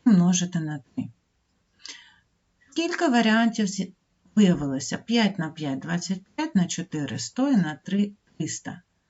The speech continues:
Всього виявляється триста варіантів. Набагато менше, якщо цифри у числі не повторюються. Розглянемо ще одну задачу.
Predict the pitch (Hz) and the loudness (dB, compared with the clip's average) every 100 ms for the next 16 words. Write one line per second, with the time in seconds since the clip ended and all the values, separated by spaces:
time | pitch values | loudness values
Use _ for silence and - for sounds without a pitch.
0 | _ _ _ - 175 165 160 143 156 170 | _ _ _ -6 -2 -2 -2 -4 -6 -4
1 | 240 269 277 - 269 269 _ - 196 - | -2 -2 -2 -4 -4 -6 _ -4 -2 -2
2 | 196 175 185 175 165 135 - - - _ | -2 0 2 2 0 -2 -6 -10 -12 _
3 | _ _ _ _ _ - 240 285 302 302 | _ _ _ _ _ -2 0 0 -2 2
4 | 202 180 165 - 147 143 160 151 165 156 | 4 6 2 -2 -4 -4 -6 -6 -6 -6
5 | - 147 143 175 - 220 254 - _ 170 | -6 -6 -6 -8 -4 -2 -4 -6 _ -6
6 | - 170 - 170 151 - - - 175 - | -4 -8 -8 -8 -8 -8 -12 -14 -16 -18
7 | _ _ _ _ _ _ _ _ _ _ | _ _ _ _ _ _ _ _ _ _
8 | _ _ _ _ _ _ _ _ _ _ | _ _ _ _ _ _ _ _ _ _
9 | _ _ _ _ _ _ _ _ _ _ | _ _ _ _ _ _ _ _ _ _
10 | _ _ _ _ _ - 285 262 247 233 | _ _ _ _ _ -4 -2 2 4 4
11 | 214 208 180 175 170 170 180 180 151 - | 2 0 2 0 0 -4 -4 -4 -6 -8
12 | 139 | -12